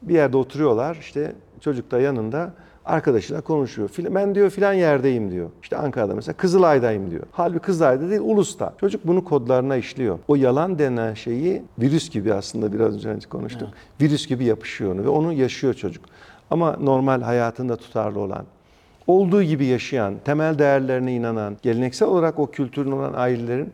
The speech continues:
Speaker 1: hiçbir zaman ben çocuklarının savrulduğunu görmedim yani. Ama yine de çocuklarımızın,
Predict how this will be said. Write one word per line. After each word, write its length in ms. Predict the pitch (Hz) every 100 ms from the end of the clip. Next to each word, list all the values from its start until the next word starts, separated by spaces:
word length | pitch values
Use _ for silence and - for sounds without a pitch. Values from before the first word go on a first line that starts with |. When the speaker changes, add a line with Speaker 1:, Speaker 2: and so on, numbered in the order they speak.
| - 170
Speaker 1:
hiçbir 180 | -
zaman 280 | 165 160 147
ben 160 | 143 135
çocuklarının 600 | 143 127 139 139 139 139 - -
savrulduğunu 540 | - 139 127 120 127
görmedim 460 | 120 117 104 87 87
yani. 200 | 92 90 - - -
Ama 160 | 165
yine 200 | 180 156
de 60 | 143
çocuklarımızın, 680 | 143 120 139 127 123 127